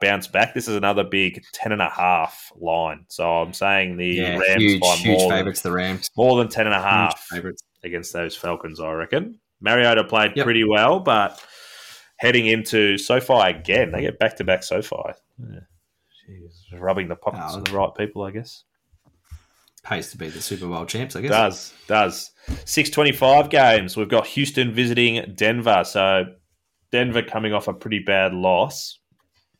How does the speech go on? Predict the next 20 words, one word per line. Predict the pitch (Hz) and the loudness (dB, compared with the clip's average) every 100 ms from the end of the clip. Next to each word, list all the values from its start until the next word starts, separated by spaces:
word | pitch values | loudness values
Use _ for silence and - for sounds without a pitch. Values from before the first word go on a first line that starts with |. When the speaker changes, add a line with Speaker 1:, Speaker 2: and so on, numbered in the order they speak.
| - | -4
Speaker 1:
And | 104 95 | -4 -2
Houston | 120 120 - | 0 0 0
Speaker 2:
Smelling | 101 101 101 | 2 2 0
some | 95 95 | -4 -4
trouble | - - 117 110 104 | -6 2 4 6 4
for | - | -2
Houston | 98 104 95 - 90 | -6 -6 -6 -8 -8
here. | 90 85 87 | -10 -12 -8
Speaker 1:
Yeah, | 85 87 85 | -4 -2 0
they | 87 95 95 92 | 0 2 0 -2
Speaker 2:
Coming | 92 107 110 | -4 -2 -2
off | - | -2
a, | 101 | -6
coming | - 127 127 | 0 2 4
off | 120 123 | 2 2
a | 104 | 0
lucky | 107 127 113 98 | 0 0 0 -4
draw. | 110 107 107 107 | -4 -4 -2 -2
<laughs> | |
Speaker 1:
Yeah, | 92 101 117 98 85 | 2 4 4 4 0